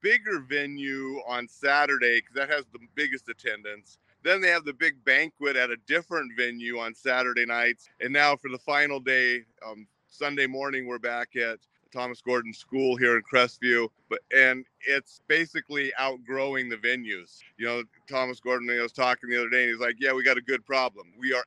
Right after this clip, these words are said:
outgrowing my school. We're outgrowing the big venue that they rent."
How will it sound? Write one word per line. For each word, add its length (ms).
outgrowing 840
my 200
school. 560
We're 140
outgrowing 560
the 100
big 400
venue 480
that 180
they 160
rent." 320